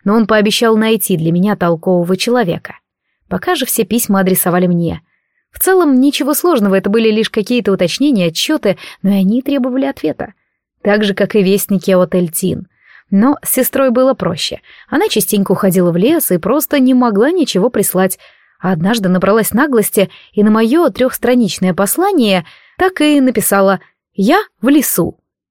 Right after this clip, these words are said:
Хотя, по всей видимости, там не была, раз отвечала. Но суть в том, что я всем писала ответы. Можно было бы часть забот переложить на плечи Глэдис и Рида, но Глэдис была всего лишь экономкой.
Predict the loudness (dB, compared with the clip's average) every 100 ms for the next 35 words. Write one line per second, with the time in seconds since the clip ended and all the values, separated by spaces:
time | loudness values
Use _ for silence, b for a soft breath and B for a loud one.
0 | _ -4 -2 0 0 2 0 0 0 2
1 | 2 2 -2 0 0 0 0 -2 0 -2
2 | -4 B -6 -2 -4 -4 -4 -4 -6 -8
3 | -16 _ _ _ _ _ _ -2 0 -2
4 | -4 0 0 0 0 2 2 0 0 0
5 | 0 0 -2 -2 0 0 -2 -6 -8 -10
6 | -20 _ B B B 0 2 2 2 2
7 | 2 2 2 2 0 2 0 0 0 -2
8 | 0 0 0 -2 -2 -2 0 0 0 0
9 | 0 -2 0 0 0 -2 B B -6 -4
10 | 0 0 0 -2 0 0 0 -2 -2 -2
11 | -2 -4 -2 0 0 -2 -4 -10